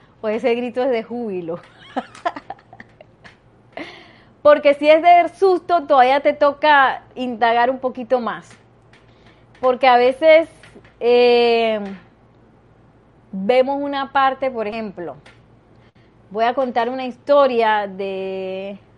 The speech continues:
una relación que yo tuve por muchos años con un chico, que el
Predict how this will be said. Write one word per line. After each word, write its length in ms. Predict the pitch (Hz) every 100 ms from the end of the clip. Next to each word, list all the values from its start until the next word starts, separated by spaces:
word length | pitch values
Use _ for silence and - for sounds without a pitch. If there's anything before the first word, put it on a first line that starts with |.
| _ _ -
una 260 | 226 233
relación 640 | 240 233 220 - 240 226
que 160 | 220 233
yo 140 | 220
tuve 300 | 214 240 240 226
por 160 | 208
muchos 360 | 208 220 220 262
años 420 | 254 247 233 220 -
con 360 | 202 185 175 180 _ _ _ 202
un 160 | 214
chico, 500 | - 277 262 247 233
que 140 | 226
el 140 | 196